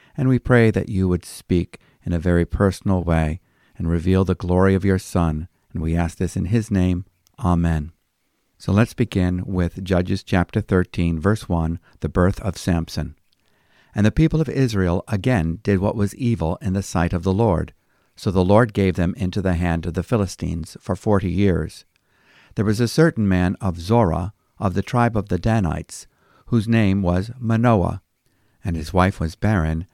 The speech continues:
and had no children. And the angel of the Lord appeared to the woman and said to her, "Behold, you are barren and have not borne children, but you shall conceive and bear a son. Therefore be careful,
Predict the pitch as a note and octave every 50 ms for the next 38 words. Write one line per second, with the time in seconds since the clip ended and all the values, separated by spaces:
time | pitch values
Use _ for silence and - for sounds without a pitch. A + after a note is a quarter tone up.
0 | _ - - F#2 E2+ E2+ F#2 E2+ D2 E2+ E2 D#2+ - - - F#2+ F2+ F2 D#2+ E2
1 | D2 C#2+ D2+ - _ _ _ _ _ _ _ _ _ _ _ _ _ _ - -
2 | F#2+ G2 A2 - B2 A#2+ C3+ C#3 C3 D3 C#3+ C#3 C3+ A#2+ C3+ A#2+ A2+ C3 D3 D3+
3 | A#2 F#2+ F#2+ F2 - - B2+ D3 D#3 - - G2 - F2+ D#2+ D#2+ D#2 D#2 D#2 E2
4 | F#2 - - F#2 F2+ F2+ - - A#2 A#2 G2+ - E2+ D2+ E2+ E2 E2 F2 - _
5 | _ _ _ _ _ _ _ _ - A#2 G2 F#2 C3+ C#3+ A2 E2 D#2 D2+ - -
6 | _ _ _ - F#2+ F#2 F#2+ F#2 E2 G2 A2+ C3 A2 F#2+ G2+ A2 A2+ A2+ _ _
7 | - G2 F#2+ G2 A2 A#2+ B2+ B2+ C3+ C3 B2+ - - B2 B2 A#2+ A#2+ A#2 - -
8 | C3 B2+ G2+ F2 E2+ D#2+ D#2 E2 - _ _ _ _ _ _ - B2+ C#3+ G#2+ F#2+
9 | - - - _ _ _ _ _ - E2+ F2+ A2 A#2 - - A2+ G2+ G2+ - F#2
10 | F2 E2+ - - - A#2 G2+ G2 G2 F2+ - - - - F2 E2 E2 D#2+ F2+ F2+
11 | F#2+ F#2 G2 G2 - - - F2 E2+ D#2+ D2+ D2+ D#2 _ _ _ _ _ _ _
12 | _ _ _ _ - A2+ B2+ B2+ - - F#2 F2 F#2 G#2 - _ - - F2+ -
13 | - G#2+ A2+ A#2+ - - D#2+ E2+ G2 -